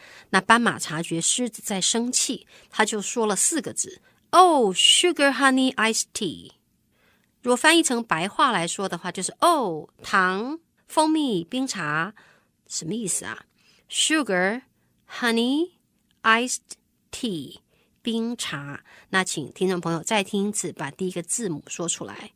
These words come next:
O, sugar, S, honey, H, iced, I T T。是什么？那就是，那就是斑马用这四个字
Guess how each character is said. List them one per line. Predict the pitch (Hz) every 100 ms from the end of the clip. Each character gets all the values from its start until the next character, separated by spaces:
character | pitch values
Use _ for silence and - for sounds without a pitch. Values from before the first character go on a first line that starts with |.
| _ _ _ _ _
O, | 233 262 277 294 302 311 _ _ _ -
sugar, | - - - 254 214 226 277 302 _ _
S, | 226 190 - - - - _ _ -
honey, | - 220 202 220 285 330 _ -
H, | 208 165 - - - - _ _ _
iced, | - 226 262 - - - _ _ _
I | - 175 160 156 165 240 _ _ _ _
T | - - 262 208 139 _ _ _ _ -
T。 | 311 311 330 _ _ _ _ _ - _ _ _ _
是 | -
什 | 208 101
么？ | 98 - _ _ _ -
那 | 277
就 | 285
是， | - 277 262 202 180 165 156
那 | 185 208
就 | 214 196
是 | - 185 165
斑 | - 226 254
马 | 233 143 131 - - - _ -
用 | 226 208 180 185
这 | 233
四 | - 330 269
个 | 170
字 | - 226 135